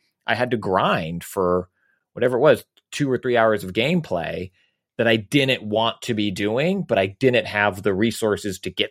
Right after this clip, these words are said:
the thing to do the thing. And so in some ways, Halo Infinite's campaign is very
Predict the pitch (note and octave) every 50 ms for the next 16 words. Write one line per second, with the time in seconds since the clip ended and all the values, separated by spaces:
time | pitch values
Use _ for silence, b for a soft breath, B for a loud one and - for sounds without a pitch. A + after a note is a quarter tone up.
0 | _ - A2+ - _ A2 G#2+ G#2+ G#2+ G#2 F#2+ - F2+ E2 G2+ G#2+ A#2+ A#2+ C#3+ D3
1 | - F3 F3 F3+ F#3 G#3+ A3+ G#3 F3+ - - A#2 A2 - - A#2 A2+ G#2+ G#2 -
2 | D3+ D#3+ D#3+ D3 C3 A#2+ - - - C3 C3 B2+ C3 B2+ A#2 B2+ A#2+ A2 - -
3 | - A2 G#2 F#2+ - - A2+ A2+ A2 G#2 F#2+ F#2 G2+ G2 - A2 G#2 A2 A#2 A2+
4 | G#2+ G#2 F#2+ F#2 F2+ F#2